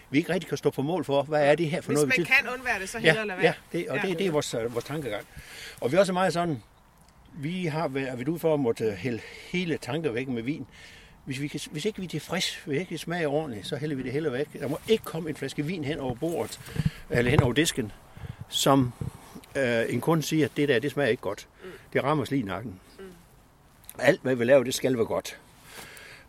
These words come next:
Speaker 1: Øh, så, og vi, det kan vi snakke om, når vi kommer op, så kan vi fortælle lidt om, om processen inde i vineriet. Men, øh, blandt andet det med at kuldestabilisere vinen, det er også enormt vigtigt, at vi kan få, når vinen er færdiggæret, at vi kan få den ned på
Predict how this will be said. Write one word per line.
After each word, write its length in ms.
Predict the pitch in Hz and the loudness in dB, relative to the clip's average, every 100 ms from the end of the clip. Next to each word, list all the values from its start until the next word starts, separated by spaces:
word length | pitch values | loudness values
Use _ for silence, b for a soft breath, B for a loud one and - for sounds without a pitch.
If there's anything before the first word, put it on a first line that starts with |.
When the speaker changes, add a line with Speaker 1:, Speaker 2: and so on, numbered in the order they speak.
| - | -2
Speaker 1:
Øh, 60 | 104 98 92 90 | 0 0 -2 -2
så, 140 | - | 0
og 380 | 110 101 92 98 | 2 2 2 2
vi, 300 | 120 117 107 - B B B B B - - - - | 0 0 -2 -10 B B B B B -20 -20 -18 2
det 100 | - | 2
kan 60 | 156 | 4
vi 60 | |
snakke 240 | 147 156 165 | 6 8 10
om, 60 | |
når 60 | 165 | 8
vi 20 | |
kommer 240 | 135 123 123 | 6 6 8
op, 140 | 156 | 6
så 60 | 156 | 4
kan 100 | 143 | 0
vi 40 | |
fortælle 340 | 127 - 165 170 | -2 0 2 4
lidt 120 | 160 | 6
om, 180 | 120 113 | 4 2
om 100 | 135 | -2
processen 340 | 123 147 151 | 0 2 4
inde 100 | 156 | 2
i 40 | 127 | 2
vineriet. 400 | 123 135 156 - - - - - | 4 2 2 -6 -10 -8 -10 -6
Men, 200 | 135 131 | 2 2
øh, 140 | - - | 2 -2
blandt 180 | 135 143 | 2 4
andet 120 | 196 | 6
det 80 | 185 | 4
med 60 | 165 | 2
at 40 | |
kuldestabilisere 760 | - 202 214 - 127 110 139 110 | 6 6 8 4 2 2 0 0
vinen, 280 | 123 113 107 | 0 -2 -2
det 100 | 143 | -2
er 40 | |
også 240 | - 151 143 | 0 0 2
enormt 580 | 120 131 151 101 95 | 2 2 0 -2 -2
vigtigt, 380 | 113 156 - - | 0 0 -4 -8
at 120 | 107 | -8
vi 40 | 110 | -8
kan 180 | - 101 | -8 -8
få, 220 | 107 104 B B | -6 -6 B B
når 100 | 104 | -6
vinen 400 | 98 135 202 127 | -2 -2 0 -2
er 40 | |
færdiggæret, 760 | 107 151 147 104 107 104 95 - B B | 0 -2 -2 -4 -2 -2 -4 -10 B B
at 160 | 101 107 | -4 -4
vi 60 | |
kan 120 | 113 113 | -4 -2
få 140 | 110 | 0
den 180 | 107 113 | 2 2
ned 160 | 160 - | 2 0
på 200 | - | -4